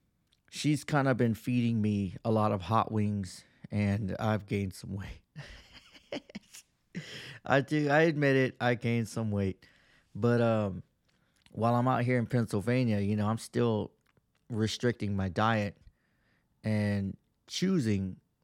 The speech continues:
what to put in it. Whether or not, you know, I'll choose a, a hamburger over a salad or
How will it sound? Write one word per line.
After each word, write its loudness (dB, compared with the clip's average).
what -2
to -2
put 0
in 0
it. -2
Whether 0
or -2
not, -2
you -2
know, 0
I'll 0
choose -2
a, 0
a 0
hamburger 0
over 0
a -4
salad 2
or 0